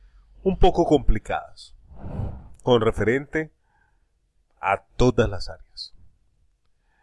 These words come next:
Mientras él inventa juegos,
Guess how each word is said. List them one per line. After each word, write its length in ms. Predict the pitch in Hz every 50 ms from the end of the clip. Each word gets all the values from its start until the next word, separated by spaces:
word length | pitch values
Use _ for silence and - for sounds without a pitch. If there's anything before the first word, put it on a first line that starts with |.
| _ _ _ _ _ _ _ -
Mientras 560 | - 127 139 127 - 131 120 120 117 - -
él 360 | 139 147 156 170 180 180 147 -
inventa 560 | 131 120 123 135 147 151 147 - - 160 147
juegos, 720 | - - 156 151 139 101 98 101 110 - - - - -